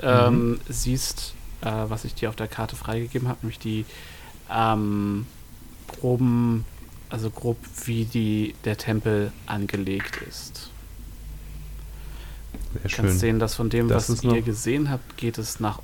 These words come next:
Speaker 1: Osten noch gut weiter. Da sind noch einige große Räume, die allerdings auf der Karte nicht näher spezifiziert sind.
Speaker 2: Also zwei Drittel, äh, ist noch zu entdecken und zu besiegen.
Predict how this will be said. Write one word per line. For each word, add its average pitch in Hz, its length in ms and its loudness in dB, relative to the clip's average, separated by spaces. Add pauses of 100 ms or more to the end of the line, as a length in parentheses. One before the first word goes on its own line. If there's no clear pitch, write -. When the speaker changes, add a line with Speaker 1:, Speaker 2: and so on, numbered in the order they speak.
Speaker 1:
Osten 107 520 -4
noch 101 200 -4 (260)
gut 127 260 -2 (140)
weiter. 101 380 -4
Da 95 80 -6
sind 110 120 -8
noch 123 160 -8
einige 110 340 -2
große 110 440 -4
Räume, 101 540 0 (1200)
die 107 180 -2
allerdings 110 260 2
auf 113 80 -4
der 110 120 -4
Karte 107 280 -2
nicht - 540 -4 (100)
näher 104 220 0
spezifiziert - 640 -2
sind. - 300 0 (1400)
Speaker 2:
Also 107 140 4
zwei 123 320 10
Drittel, 113 1200 8 (280)
äh, - 40 4
ist - 160 4
noch 98 200 6
zu - 140 4
entdecken 92 580 6 (760)
und 95 120 0
zu - 140 -4
besiegen. 95 600 2